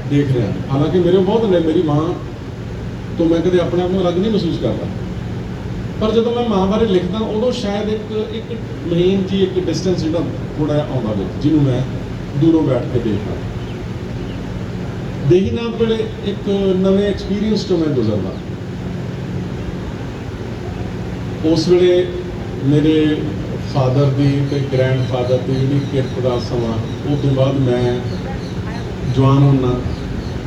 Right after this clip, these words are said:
ਮੈਂ ਕੰਮ ਕਰਨ ਲੱਗਦਾ। ਮੇਰਾ ਪਰਿਵਾਰ ਜਿਹੜਾ ਉਹ ਮੇਰੇ ਵੱਲ ਵੀ ਦੇਖਦਾ ਕਿ ਹਾਂ, ਹੁਣ ਸਾਡੇ ਕੋਲੇ ਇੱਕ ਪੁੱਤ ਹੈ ਜਿਹੜਾ ਕਮਾਈ ਕਰੂਗਾ, ਜਿਹਦਾ, ਜਿਹੜਾ ਸਮਾਂ। ਉਹਦੇ ਲਈ ਮੈਂ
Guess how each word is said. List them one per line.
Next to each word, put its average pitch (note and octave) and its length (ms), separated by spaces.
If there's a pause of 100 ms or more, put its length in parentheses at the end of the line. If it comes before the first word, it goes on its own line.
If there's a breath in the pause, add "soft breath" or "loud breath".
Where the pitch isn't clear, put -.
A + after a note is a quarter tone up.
(300)
ਮੈਂ C3+ 260
ਕੰਮ C3 240
ਕਰਨ B2 280
ਲੱਗਦਾ। G#2+ 320 (1300)
ਮੇਰਾ C3+ 200
ਪਰਿਵਾਰ B2+ 520
ਜਿਹੜਾ C3 140
ਉਹ A#2+ 360 (320)
ਮੇਰੇ C#3 300
ਵੱਲ B2+ 180
ਵੀ A#2+ 160
ਦੇਖਦਾ F#2+ 400 (320)
ਕਿ A#2+ 80
ਹਾਂ, G#2+ 180
ਹੁਣ G#2+ 240
ਸਾਡੇ G#2 200
ਕੋਲੇ G2 360 (600)
ਇੱਕ C3+ 120 (200)
ਪੁੱਤ B2 180
ਹੈ G#2 240
ਜਿਹੜਾ G#2 340 (320)
ਕਮਾਈ A#2 240 (100)
ਕਰੂਗਾ, G2+ 280
ਜਿਹਦਾ, G#2+ 340 (200)
ਜਿਹੜਾ A#2 120
ਸਮਾਂ। F#2 300 (1300)
ਉਹਦੇ F#3+ 180
ਲਈ A#3 120
ਮੈਂ G3 300